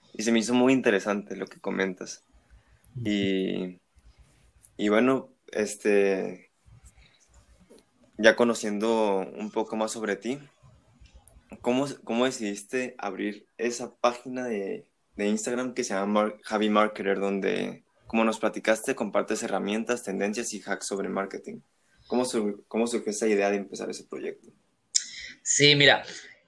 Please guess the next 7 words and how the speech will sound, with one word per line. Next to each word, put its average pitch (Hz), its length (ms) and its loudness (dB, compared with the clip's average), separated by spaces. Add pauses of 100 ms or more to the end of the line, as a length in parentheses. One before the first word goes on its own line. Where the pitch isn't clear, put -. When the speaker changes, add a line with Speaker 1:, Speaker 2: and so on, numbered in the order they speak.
(120)
Speaker 2:
eh, 127 760 10 (100)
fíjate 185 420 2
que 190 140 2
yo, 170 380 8
yo 185 340 2
en 233 100 2
Guatemala 208 560 4